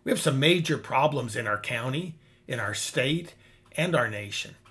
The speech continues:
and none of the elected officials are doing anything about them. The latest proposed fentanyl bill from Representatives Gillette and Biasucci is nothing more than a ploy to get votes. There are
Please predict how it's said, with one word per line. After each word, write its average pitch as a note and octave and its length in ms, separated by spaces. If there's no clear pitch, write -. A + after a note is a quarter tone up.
and C#3 320
none F3 240
of A#2+ 140
the A#2 100
elected A#2 420
officials B2+ 520
are A2+ 100
doing A2 340
anything A2+ 460
about G2 360
them. F2+ 160
The D3+ 100
latest E3+ 420
proposed D3 500
fentanyl D#3 380
bill C3+ 240
from B2 300
Representatives C3+ 800
Gillette C3 420
and A2+ 100
Biasucci C3+ 680
is B2+ 240
nothing F#3+ 460
more E3 220
than D3 160
a C3 60
ploy E3 340
to D3 80
get C3+ 220
votes. - 500
There F#3+ 200
are D3+ 160